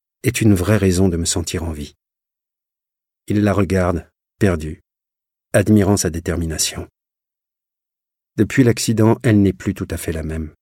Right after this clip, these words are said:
Comme si les années s'étaient bousculées aux portes des réveillons, telles des cartes à jouer que l'on jette par deux pour distribuer plus vite.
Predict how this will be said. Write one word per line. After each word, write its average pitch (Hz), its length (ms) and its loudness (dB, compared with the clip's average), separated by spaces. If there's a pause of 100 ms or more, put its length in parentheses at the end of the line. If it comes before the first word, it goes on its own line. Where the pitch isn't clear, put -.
(540)
Comme 113 160 2
si - 180 -2
les 110 180 4
années 98 180 2
s'étaient 90 260 -4
bousculées 92 460 -2
aux 80 100 -4
portes - 300 -6
des 87 160 -2
réveillons, 85 500 -4 (300)
telles 85 260 0
des 87 120 -6
cartes - 320 -6
à 95 60 2
jouer 90 280 0
que 87 100 -2
l'on 85 140 -2
jette 90 260 -4
par 87 220 -4
deux 82 180 -8
pour 80 220 -10
distribuer 87 500 -6
plus 90 160 -8
vite. 78 380 -12